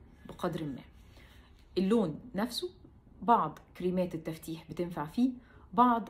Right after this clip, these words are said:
الحقن زي ال بي آر بي، ال growth factors، كل الحاجات دي بتنفع فيه، الهيالورونيك أسيد الموضعي بينفع فيه،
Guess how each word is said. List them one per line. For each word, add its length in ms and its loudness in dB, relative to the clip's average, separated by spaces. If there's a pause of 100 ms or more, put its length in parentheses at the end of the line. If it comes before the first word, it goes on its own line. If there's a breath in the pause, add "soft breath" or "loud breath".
الحقن 520 -2 (400 soft breath)
زي 440 2
ال 80 -2 (180)
بي 120 2
آر 40 2
بي، 320 0
ال 120 -2
growth 260 -2
factors، 360 -2
كل 180 -2
الحاجات 300 -4
دي 100 -8
بتنفع 340 -4
فيه، 240 -4 (340 loud breath)
الهيالورونيك 640 2
أسيد 460 -4
الموضعي 480 0
بينفع 380 -2
فيه، 220 -4